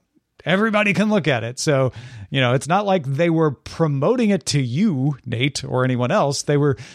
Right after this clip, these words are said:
they were trying to get the word out to the people at networks and stuff that'd be like, "Oh, this exists. Great. Good to know." Uh, also, Scott, uh, sent an email in, uh, asking about battery repairs with Samsung's right to repair, uh, program. He's like, "Where is the support for batteries?"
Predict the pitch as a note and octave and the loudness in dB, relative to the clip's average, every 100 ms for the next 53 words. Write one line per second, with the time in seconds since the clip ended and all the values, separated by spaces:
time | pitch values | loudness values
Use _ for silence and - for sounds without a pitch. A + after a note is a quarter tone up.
0 | - D3 C#3+ C#3 - F3 A#3+ G3 D#3+ D#3 | -4 0 2 0 0 2 2 2 2 2
1 | D3 D3+ C#3+ D3+ C3+ D3 C#3+ C3+ C3 - | 2 2 2 0 -2 -2 0 0 -2 -4
2 | D#3 D3+ - C#3 C#3 C#3 - C#3 B2 C3 | -4 -4 -4 -4 -2 -4 -2 -4 -2 -2
3 | B2 C3 A#2+ C3 B2+ B2+ B3 D#3+ C#3 C#3+ | -2 -2 0 2 2 4 2 2 2 0
4 | B2 G#3 - - D3+ A2 C3+ A#2 C#3 D3 | 2 2 2 0 0 0 -2 -2 -2 -4
5 | A2 - _ _ _ _ _ _ _ _ | -6 -12 _ _ _ _ _ _ _ _
6 | - - _ _ _ _ - - - - | -18 -18 _ _ _ _ -20 -20 -12 -4
7 | F#3+ F#3+ A3+ C4 A#3+ F#3+ - G3 A#3 A3 | 0 0 0 0 0 0 0 0 0 0
8 | - - E3 D3+ C#3+ C#3 F#3+ F3 D#3+ D#3+ | -2 -2 0 2 2 0 0 0 2 2
9 | D3+ D3 E3 D3+ C#3+ D#3 E3+ C#3+ C#3 E3+ | 2 0 0 0 0 -2 0 0 0 0
10 | E3+ - E3+ D3 C#3 A#2+ G#2+ F3+ B3+ F#3 | -2 0 0 0 0 -2 -2 0 2 2
11 | C#3 B2+ C3 B2+ A#2+ A2+ C3 - E3 D#3+ | 2 0 0 0 -2 -2 -2 0 2 2
12 | - D#3 C3+ C#3 D3 - C3 A#2+ D3+ F3+ | 2 0 2 0 0 0 -2 0 0 2
13 | F3+ F3+ D3 C3+ - D3+ C3 A#2+ A#2 B2 | 2 0 0 0 0 -2 0 0 -2 -2
14 | G#2 B2+ B2+ B2 C#3 F3 C#3 C3 A#2+ C#3+ | -2 0 0 2 2 2 0 -2 0 -2
15 | C3+ A#2+ D3+ F3 C3+ C#3+ | -2 -2 0 2 2 0